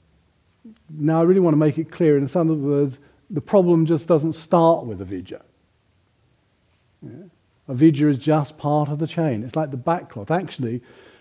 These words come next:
um, you could do this by having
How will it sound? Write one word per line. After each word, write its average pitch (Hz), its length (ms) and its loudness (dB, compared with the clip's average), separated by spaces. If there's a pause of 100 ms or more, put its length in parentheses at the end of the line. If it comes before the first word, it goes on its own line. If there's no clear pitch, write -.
(140)
um, 131 460 0
you 135 140 0
could 127 220 -4
do 165 260 6
this 127 360 -2
by 127 260 -4
having 131 540 -2